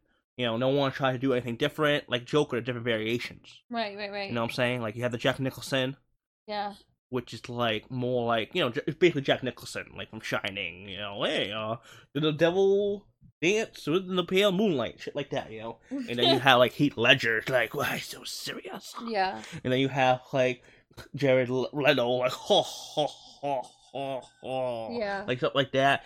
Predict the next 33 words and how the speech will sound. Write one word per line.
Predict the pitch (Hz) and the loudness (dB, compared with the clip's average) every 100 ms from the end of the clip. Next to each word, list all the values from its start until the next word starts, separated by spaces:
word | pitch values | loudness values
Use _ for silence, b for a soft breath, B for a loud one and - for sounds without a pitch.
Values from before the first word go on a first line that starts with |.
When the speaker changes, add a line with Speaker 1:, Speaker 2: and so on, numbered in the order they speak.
| B - | B -2
Speaker 1:
And | 135 | 0
you | 127 | 2
have, | 127 120 | 4 2
like, | 117 110 110 | 2 -2 -2
you | 139 | -4
know, | 113 107 139 139 | -2 -4 -6 -12
Joaquin | 143 131 127 143 | -2 -2 0 -2
Speaker 2:
Joaquin | 123 113 | -2 2
Speaker 1:
Phoenix. | 131 135 202 - | 4 8 8 8
Speaker 2:
Phoenix. | - | 2
Speaker 1:
<laughs> | 392 - - - 214 - 392 494 - 370 440 453 - 320 415 - 247 - 285 - | 8 8 8 10 10 8 4 4 4 0 2 2 0 0 0 0 -8 -4 -4 4
Like | 156 - | 4 8
that. | 165 233 - | 10 10 8
Speaker 2:
<laughs> | 571 B B - | 0 B B 4
Speaker 1:
You | 156 | 6
know, | |
you | 156 | 8
have, | 156 151 156 | 8 8 8
like, | 143 147 143 - | 6 6 2 12
Mark | 196 190 | 12 12
Hamill, | - 160 180 202 | 8 8 10 10
like, | 170 - | 10 12
<laughs> | 254 202 190 123 | 12 12 6 4
you | 185 | 6
know, | 185 165 B B - | 6 4 B B 4
you | 185 | 4
know, | - | 8
Speaker 2:
Yeah, | 226 | 8
Speaker 1:
everyone | 233 262 240 | 12 12 12
Speaker 2:
yeah, | |
Speaker 1:
had | 233 | 12
different | 220 214 214 | 10 8 8
Speaker 2:
yeah. | 175 | 4